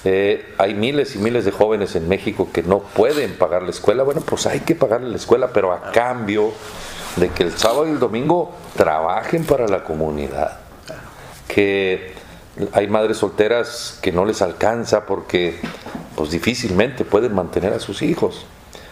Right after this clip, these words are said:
Pero hay que decirle a la madre soltera, oiga, ya móchele ahí, ahí córtele, ya no tenga más hijos. Tiene dos, tiene tres, pero ya no le siga con un cuarto porque menos va a alcanzar.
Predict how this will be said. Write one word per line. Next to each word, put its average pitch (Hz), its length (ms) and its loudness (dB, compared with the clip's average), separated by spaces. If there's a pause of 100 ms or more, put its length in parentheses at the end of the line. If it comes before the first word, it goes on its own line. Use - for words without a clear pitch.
Pero 95 140 4
hay 113 40 -2
que 123 100 -4
decirle 113 200 2
a - 20 2
la 101 60 -4
madre 104 120 0
soltera, 90 300 2
oiga, 90 200 0 (320)
ya 85 80 4
móchele 92 400 0
ahí, 104 200 -2 (680)
ahí 78 120 -4
córtele, - 640 -2 (960)
ya 92 100 0
no 127 120 0
tenga 135 280 0
más 123 220 0
hijos. - 300 -4 (800)
Tiene 107 200 0
dos, 101 340 0
tiene 113 200 0
tres, 107 420 0 (600)
pero 85 100 2
ya 90 140 4
no 127 100 0
le 120 80 2
siga 123 220 2
con 107 140 0
un 120 80 -2
cuarto 117 440 4
porque 110 240 0
menos 98 340 0
va 101 40 4
a 101 40 2
alcanzar. 95 840 0